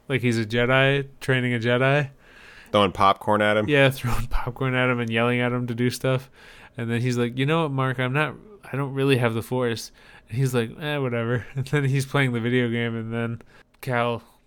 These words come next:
Speaker 1: Kestis character, dude, I think it's Cam Monaghan. And now I have to look.
Speaker 2: <laughs>
Speaker 1: Yeah, okay, Cam Monaghan. I was right. Uh, is, is, like, telling him what buttons to push on the controller and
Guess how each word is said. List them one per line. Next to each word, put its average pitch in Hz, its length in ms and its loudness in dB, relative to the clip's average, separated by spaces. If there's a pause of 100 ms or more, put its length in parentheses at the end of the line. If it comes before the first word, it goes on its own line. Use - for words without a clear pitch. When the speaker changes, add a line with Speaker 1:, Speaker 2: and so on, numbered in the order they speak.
(220)
Speaker 1:
Kestis 123 440 -6
character, 113 580 -2 (200)
dude, 113 340 0 (380)
I - 80 -20
think 180 100 -4
it's 196 140 -4
Cam 135 220 2
Monaghan. 123 500 -2 (220)
And 143 60 -16
now 170 140 0
I 185 60 0
have 135 160 -4
to 110 60 -10
look. 107 300 -12 (1160)
Speaker 2:
<laughs> 139 240 6 (680)
Speaker 1:
Yeah, 139 420 0
okay, 131 260 -8
Cam 147 260 -8
Monaghan. 110 340 -10
I 131 100 -8
was 123 120 -8
right. 110 180 -12 (760)
Uh, 123 400 -2
is, 139 320 -2
is, 139 280 -2
like, 123 240 0
telling 127 320 2
him 117 140 -2 (240)
what 143 240 0
buttons 131 320 2
to 139 80 0
push 139 220 2
on 139 100 0
the 131 60 0
controller 127 520 0
and 127 200 -4